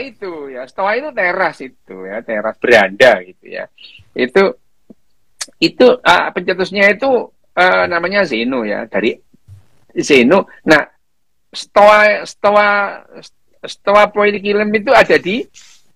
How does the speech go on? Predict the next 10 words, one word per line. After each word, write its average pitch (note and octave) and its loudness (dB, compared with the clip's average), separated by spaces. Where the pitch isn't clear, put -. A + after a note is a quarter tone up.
di F3 -2
Athena D3+ 0
tadi. G2+ -8
Terus E3+ 2
dilanjutkan A#2+ 2
oleh D3 0
filsuf-filsuf A#2+ -8
Stoa G#2+ 2
berikutnya, F#2 -6
itu - -20